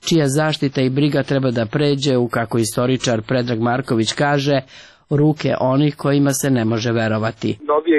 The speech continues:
Speaker 2: istorija njihovih odnosa prema srpskim manastirima i crkvama ni malo ne uliva nade da, da, da su, da imaju kapacitet da, da se brinu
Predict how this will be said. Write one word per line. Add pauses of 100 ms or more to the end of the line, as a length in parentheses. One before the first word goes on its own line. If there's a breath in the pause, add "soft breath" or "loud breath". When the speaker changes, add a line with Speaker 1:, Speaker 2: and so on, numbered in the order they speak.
Speaker 2:
istorija
njihovih
odnosa (100)
prema (800 loud breath)
srpskim
manastirima
i
crkvama (720 loud breath)
ni
malo
ne (100)
uliva (220)
nade (140)
da, (300)
da, (240)
da
su, (100)
da
imaju (100)
kapacitet (680 soft breath)
da, (180)
da
se
brinu